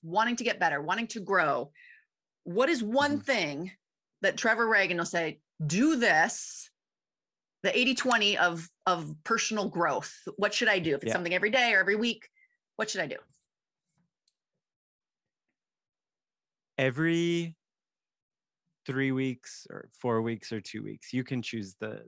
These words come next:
Speaker 2: the metric. Identify a relevant skill that if you built it would help you be better at what you do.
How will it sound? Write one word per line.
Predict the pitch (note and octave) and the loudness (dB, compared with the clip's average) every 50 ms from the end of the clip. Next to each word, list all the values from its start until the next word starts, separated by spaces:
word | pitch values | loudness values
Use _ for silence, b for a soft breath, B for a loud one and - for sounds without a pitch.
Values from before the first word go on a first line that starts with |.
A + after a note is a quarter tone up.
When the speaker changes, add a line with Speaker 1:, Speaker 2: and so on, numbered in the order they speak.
| - _ - | -18 _ -12
Speaker 2:
the | G#2 | -10
metric. | G#2 G2 F#2+ - - - E2 - _ _ _ _ _ _ _ _ _ _ _ _ _ _ _ _ _ _ _ _ _ _ _ _ _ - | -8 -8 -10 -10 -14 -16 -18 -18 _ _ _ _ _ _ _ _ _ _ _ _ _ _ _ _ _ _ _ _ _ _ _ _ _ -2
Identify | A#2+ A#2+ A#2 - B2+ A#2+ C3 D3 D3+ C#3 - - C3 B2 B2 A#2+ A#2+ A#2 A#2 - _ - | -2 0 0 0 0 0 0 -2 -4 -4 -4 -2 0 0 2 2 0 0 -2 -4 _ -8
a | A2 G2+ | -6 -6
relevant | F#2+ F#2 G2+ G#2 A2 A#2+ B2+ C3 A#2+ D3+ D#3 - | -6 -6 -6 -4 -2 0 0 -2 -2 -4 -6 -8
skill | - - - - G#2+ G2+ G2 G2 G2+ A2 - _ _ _ _ _ _ - | -10 -14 -14 -10 -10 -10 -10 -10 -14 -18 -20 _ _ _ _ _ _ -10
that | G#2+ G#2 G2 | -8 -6 -6
if | G#2 G2 - - | -8 -10 -8 -6
you | B2 C3+ D3+ | -4 -4 -4
built | C#3+ - C#3 A#2+ G#2+ - - | -4 -2 -4 -4 -4 -4 -6
it | A2+ G#2 - | -10 -10 -10
would | A2+ G#2+ - | -12 -14 -10
help | - A2+ A2 G2+ - | -8 -8 -6 -6 -8
you | A2+ A2 | -10 -10
be | G2+ A2+ A2 | -8 -10 -10
better | F#2 G#2+ G2+ G2 G#2+ A2 A2+ | -8 -8 -6 -4 -4 -4 -4
at | A#2 - - | -6 -8 -8
what | G#2 G#2+ G2 G2+ | -10 -12 -10 -10
you | A2+ G#2+ | -12 -12
do. | F#2+ - - | -12 -14 -18